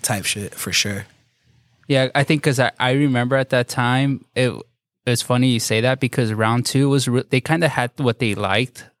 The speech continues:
Speaker 2: like, obviously the
Speaker 1: Yeah.
Speaker 2: vintage, the
Speaker 1: Yeah.
Speaker 2: Tommy, and all, and the sneakers, obviously. But for us, we would always tell them, like, "Yo, this shit will sell in here,
Speaker 1: Yeah.
Speaker 2: like, Off-White,
Speaker 1: Yeah,
Speaker 2: Vagabond,
Speaker 1: for
Speaker 2: all that
Speaker 1: sure.
Speaker 2: stuff." And they were just like, "I don't know." So we would al-, not argue, but we would always push for, like, "Yo, let's
Speaker 1: Yeah.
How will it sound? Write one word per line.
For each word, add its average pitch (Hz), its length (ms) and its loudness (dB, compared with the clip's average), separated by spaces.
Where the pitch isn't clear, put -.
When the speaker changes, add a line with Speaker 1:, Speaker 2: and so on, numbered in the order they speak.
Speaker 2:
like, 104 180 0
obviously 110 320 0
the 110 80 0
Speaker 1:
Yeah. 107 60 -4
Speaker 2:
vintage, 110 560 -2
the 107 80 -4
Speaker 1:
Yeah. 110 80 -6
Speaker 2:
Tommy, 107 520 -4
and 104 80 -6
all, 101 240 -6
and 113 140 -2
the 101 80 -2
sneakers, 135 380 2
obviously. 110 460 2
But 117 160 0
for 117 260 0
us, 117 460 0
we 120 120 2
would 120 160 2
always 110 220 0
tell 117 140 2
them, 117 100 2
like, 107 180 -2
"Yo, 110 140 2
this 104 100 -2
shit 139 160 -4
will 110 120 -6
sell 104 500 0
in 113 140 -4
here, 123 180 0
Speaker 1:
Yeah. 113 80 2
Speaker 2:
like, 113 100 -2
Off-White, 101 600 -2
Speaker 1:
Yeah, 107 80 -6
Speaker 2:
Vagabond, 104 360 -2
Speaker 1:
for - 80 -6
Speaker 2:
all 113 80 2
that 117 160 4
Speaker 1:
sure. 107 80 -4
Speaker 2:
stuff." 110 280 -2
And 120 120 0
they 113 40 4
were 117 120 2
just 117 180 0
like, 110 100 -4
"I 117 280 -2
don't 113 180 -6
know." 127 320 0
So 131 160 0
we 131 120 2
would 143 120 2
al-, 131 240 2
not 160 240 0
argue, 127 360 0
but 143 140 0
we 123 140 2
would 131 140 2
always 123 260 -2
push 135 360 -6
for, 120 200 -4
like, 107 160 -2
"Yo, 113 120 -2
let's 123 140 0
Speaker 1:
Yeah. 147 40 2